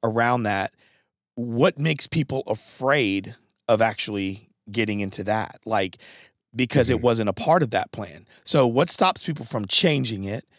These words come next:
Speaker 1: And then this meaningful coincidence, what keeps people from embracing that?
Speaker 2: So, and, and go back to that second question because I got triple A D D, so I'll never remember that second
Speaker 1: <laughs>
Speaker 2: question.
Speaker 1: I'll go back to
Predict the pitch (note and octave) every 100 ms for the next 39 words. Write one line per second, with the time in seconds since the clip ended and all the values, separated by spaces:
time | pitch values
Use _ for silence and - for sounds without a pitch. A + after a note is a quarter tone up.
0 | _ - C#3+ C#3 C#3 C3 B2+ A2+ - A2+
1 | B2+ C#3+ C3+ A#2 G#2+ - A#2 C3 - G#2+
2 | G2 - G#2 C3 - - D3+ - - A#2+
3 | A#2+ G#2+ A2+ G#2 G2 - - - A2 F#2+
4 | F2 G#2+ G#2 - E2+ F#2+ G2 - - -
5 | _ _ _ _ _ _ _ _ _ -
6 | - - _ - - G#2 G2+ A2+ G#2+ G2+
7 | A2+ G#2+ C3 C3 A#2+ A#2+ G2+ - G2+ G2+
8 | F2+ G#2+ G2+ G2+ E2+ F#2 E2 G2 G2 F#2+
9 | - _ - - B2 G#2 F2 F#2 E2+ F2+
10 | E2 F#2+ D#2+ - F2 F2 F#2+ F2 F2+ F2
11 | D#2+ D#2+ - - - G3 - C4 B3+ -
12 | - C#3+ F#3+ G#3 E3+ C#3 -